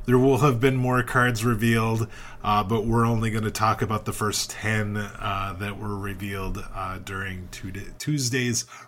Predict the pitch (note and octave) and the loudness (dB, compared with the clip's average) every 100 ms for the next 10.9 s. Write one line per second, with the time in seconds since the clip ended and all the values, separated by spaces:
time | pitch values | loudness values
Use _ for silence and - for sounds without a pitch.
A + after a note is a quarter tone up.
0 | - A2 A2+ A#2 G#2 F#2 B2 A#2+ G2 E2 | -2 0 4 2 2 0 2 4 2 0
1 | - - - - - - - - - G2 | -4 -10 -14 -20 -20 -18 -18 -18 -2 0
2 | F#2+ G2+ G#2 D#3 - - E3 A3+ - - | 0 -2 0 4 6 4 8 8 8 10
3 | C#4 A#3 F#3 E3+ D#3+ A#2+ G2 B2+ G#2+ F#2+ | 12 12 10 12 12 10 6 2 0 0
4 | G2 A#2 C3 B2 B2 A#2 A2 C#3 D3 C#3 | -4 -2 0 2 2 2 0 2 2 2
5 | C3+ B2+ D#3+ F3+ C#3 F3 F3 F3 E3 D#3+ | 0 0 2 2 4 6 6 4 2 2
6 | D#3 - D3+ C#3+ C3+ C#3 C#3+ C#3 - - | 0 0 0 2 2 2 2 0 -6 -12
7 | - - - - G2 G#2+ A2+ A2+ - C3+ | -16 -18 -18 -4 -2 0 2 2 2 2
8 | B2 - - E3+ F3+ D3+ E3+ E3+ F3 F#3 | 2 0 2 6 6 6 0 2 4 4
9 | F#3 A#2+ A#2 C3 A2+ - C#3+ D3 D3 D3 | 2 0 -2 -2 -4 -4 -4 -2 0 0
10 | D3 D3 A#2 A2+ G#2+ - B2+ A#2 | -2 -2 -2 -2 -2 -2 -2 -2